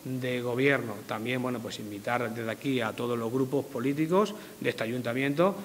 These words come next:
Es un acto institucional del Gobierno de Castilla-La Mancha, no es un acto de partido, por supuesto, es el Consejo de Gobierno Regional. Bueno, pues a esa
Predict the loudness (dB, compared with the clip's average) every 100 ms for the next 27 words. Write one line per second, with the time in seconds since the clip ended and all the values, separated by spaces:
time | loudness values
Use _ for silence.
0 | -12 -8 -4 4 4 2 -4 2 4 6
1 | 4 4 2 4 6 6 6 0 -8 -4
2 | -2 0 4 6 6 2 0 -2 -2 -2
3 | -2 0 2 4 4 4 2 0 0 -2
4 | -4 -8 -4 -2 4 4 4 0 0 2
5 | 4 2 2 -4 -16 -10 -2 0 6 6
6 | 6 4 4 4 6 8 6 2 -2 -4
7 | 0 2 2 4 4 6 6 4 0 -12
8 | -16 -12 -8 -6 -4 -6 -6 -4 -4 -2
9 | -4 -6